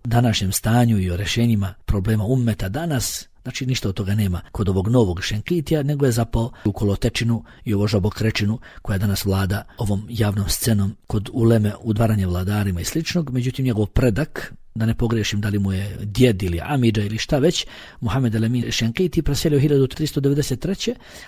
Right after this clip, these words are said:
a to je neka sedamdeset prva, ako se ne varam, tako nešto. Ne zato što sad preračunavam, nego zato što nešto me zanimalo ranije pa sam to gledao. Otprilike šezdesetih godina prošlog vijeka je preselio. Pa i kad pogledamo hidžretski, ako smo sada u četrdeset trećoj, prije četrdeset tri godine i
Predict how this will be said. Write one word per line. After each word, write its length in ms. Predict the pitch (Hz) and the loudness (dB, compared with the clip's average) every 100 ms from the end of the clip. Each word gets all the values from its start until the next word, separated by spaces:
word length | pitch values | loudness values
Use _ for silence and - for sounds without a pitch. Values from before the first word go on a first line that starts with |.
| - | -10
a 100 | 160 | -8
to 120 | 190 | -4
je 60 | |
neka 300 | 185 170 - | -4 -4 -2
sedamdeset 460 | 139 - 143 143 - | -2 0 0 0 0
prva, 200 | - 80 | 0 0
ako 160 | 82 92 | -6 -8
se 120 | 95 | -4
ne 80 | 92 | -2
varam, 160 | 92 | -2
tako 240 | - - 110 | -4 -2 -2
nešto. 240 | 104 131 120 | -2 -4 -8
Ne 320 | 127 151 165 156 | -12 0 4 6
zato 220 | 156 147 | 6 2
što 280 | - 156 - | 4 2 2
sad 320 | - 151 117 | 2 2 2
preračunavam, 800 | - 123 117 - 180 190 190 196 | 0 2 2 2 2 4 4 4
nego 160 | 180 175 | 4 2
zato 220 | 165 160 | 0 -4
što 200 | - 165 - | -2 -4 0
nešto 240 | 175 - | -2 0
me 100 | 151 | 2
zanimalo 380 | 131 143 147 131 | 4 4 4 4
ranije 220 | 143 135 | 2 2
pa 120 | 123 120 | 0 -2
sam 160 | 127 | -2
to 180 | 117 117 - - | -2 -4 -4 -2
gledao. 340 | 120 98 101 - | 0 0 -4 -6
Otprilike 380 | 151 175 - 117 | 0 0 2 2
šezdesetih 520 | 120 120 117 104 98 | 2 2 0 -2 0
godina 300 | 110 101 101 | 0 2 0
prošlog 340 | 107 - 92 | -2 -2 0
vijeka 240 | 123 113 85 | 0 0 -2
je 40 | |
preselio. 440 | - - 95 71 - - - - - | -4 -4 -6 -8 -12 -18 -20 -18 0
Pa 80 | 151 | 0
i 40 | |
kad 140 | 143 | 2
pogledamo 320 | 151 156 127 107 | 4 4 6 4
hidžretski, 540 | 147 120 117 - 180 - - | 4 4 0 0 0 -2 -12
ako 120 | 143 | -4
smo 100 | 147 | -2
sada 180 | - 135 | 2 4
u 60 | 113 | 2
četrdeset 380 | - 123 113 | 0 0 -2
trećoj, 380 | 175 180 - 160 - - | 0 0 2 0 0 -4
prije 160 | 151 135 | 0 0
četrdeset 380 | 127 131 123 | 0 0 0
tri 140 | 170 151 | 2 2
godine 320 | 165 160 151 | 4 2 0
i 200 | 135 143 | 0 -4